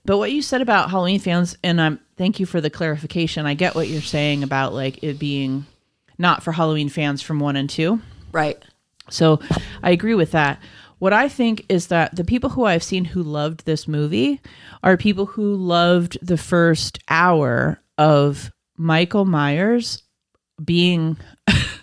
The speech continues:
Speaker 1: brutal. I mean,
Speaker 2: Yeah.
Speaker 1: the kills are
Speaker 2: He was
Speaker 1: brutal.
Speaker 2: brutal. He was brutal.
Speaker 1: They're brutal, and they're, ah, here's the thing, though. Here's, here's,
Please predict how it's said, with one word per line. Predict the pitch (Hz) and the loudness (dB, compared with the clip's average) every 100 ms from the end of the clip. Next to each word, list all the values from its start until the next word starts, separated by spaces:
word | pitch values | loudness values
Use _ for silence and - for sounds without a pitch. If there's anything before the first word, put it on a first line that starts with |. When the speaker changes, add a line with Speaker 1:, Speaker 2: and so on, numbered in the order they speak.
| - - - - - - _ _ - - | -20 -20 -20 -20 -20 -20 _ _ -20 -8
Speaker 1:
brutal. | 151 - 190 277 165 - - _ - | -2 2 2 2 -2 -4 -12 _ 0
I | |
mean, | 208 208 | 2 4
Speaker 2:
Yeah. | 190 | 2
Speaker 1:
the | 147 | 2
kills | - 233 240 190 147 151 - | 4 6 4 4 2 -2 -2
are | 175 170 | 2 4
Speaker 2:
He | 262 | 2
was | 277 320 254 | 4 2 4
Speaker 1:
brutal. | 214 247 202 135 135 | 4 6 4 4 0
Speaker 2:
brutal. | |
He | 208 | 0
was | 214 208 160 | 2 2 2
brutal. | 165 139 123 131 | -2 -2 -4 -4
Speaker 1:
They're | 202 214 | 2 2
brutal, | 175 185 208 247 226 220 - - | 2 0 2 4 4 2 0 -4
and | 175 175 | -4 -4
they're, | 180 170 160 - | -2 0 -2 -4
ah, | 165 190 | -4 -2
here's | 247 311 311 | -2 -2 -4
the | 277 | -6
thing, | 226 240 233 | -2 2 2
though. | 208 147 151 | 2 0 -2
Here's, | 151 254 262 - | -2 -2 -4 -8
here's, | - 262 262 - | -10 -8 -8 -10